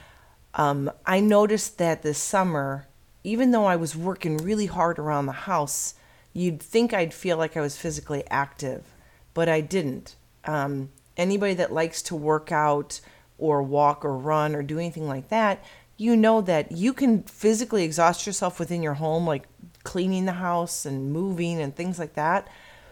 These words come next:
But really, it, it's not a replacement for literally working out. The problem is, is when you do something like a move, it takes every bit of energy to make it to the end of the day in one piece,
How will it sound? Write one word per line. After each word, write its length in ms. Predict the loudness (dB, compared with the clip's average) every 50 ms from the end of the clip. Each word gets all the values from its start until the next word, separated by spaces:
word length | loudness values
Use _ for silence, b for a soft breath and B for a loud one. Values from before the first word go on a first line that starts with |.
| B B B B B -18 -16 -16 -14 0
But 240 | 2 4 4 4 2
really, 460 | 0 2 2 2 2 2 0 0 -2
it, 180 | -4 -6 -6 -12 _
it's 380 | 0 0 0 0 0 -4 -6 -4
not 400 | -2 0 0 2 4 4 4 2
a 40 | 2
replacement 760 | 0 -2 -4 -6 -6 -4 -2 -2 -2 -4 -6 -6 -6 -6 -6
for 260 | -8 -8 -6 -4 -4
literally 520 | -4 -2 -2 -2 -2 -2 -2 -2 -2 -4 -4
working 440 | -2 -2 -2 -4 -4 -6 -6 -4
out. 300 | -2 0 0 -2 -2 -4
The 80 | -8 -12
problem 560 | -12 -12 -8 -2 0 2 2 2 0 0 0
is, 300 | -2 -2 -2 -2 -4 -4
is 180 | -6 -8 -8 b b b b b b b _
when 240 | -4 -2 0 2 2
you 100 | 0 0
do 300 | -2 -2 0 0 2 2
something 360 | 2 0 -2 -4 -2 -4 -2
like 220 | -2 -2 -2 -2 -2
a 60 | -2
move, 520 | 0 0 0 0 -2 -2 -4 -6 -8 -12 b b b b b b b b b _ _ _ _
it 200 | 2 2 2 2
takes 340 | 0 -2 -2 -2 -4 -8 -10 -4 _
every 340 | 4 6 6 6 4 2 2
bit 160 | 2 0 0
of 100 | -2 -4 -6 -2
energy 460 | 0 2 2 2 2 2 0 0 -2 0
to 60 | 0
make 240 | 0 0 -2 -4 -6
it 60 | -8
to 100 | -6 -4
the 160 | -4 -2 0
end 160 | 0 0 0
of 80 | 0 -2
the 80 | -4
day 560 | -4 -2 0 2 4 4 4 4 2 0 -2 -6 -6
in 180 | -4 -2 0
one 200 | 2 2 0 0
piece, 600 | -2 -6 -8 -6 -4 -4 -4 -4 -6 -8 -10 -12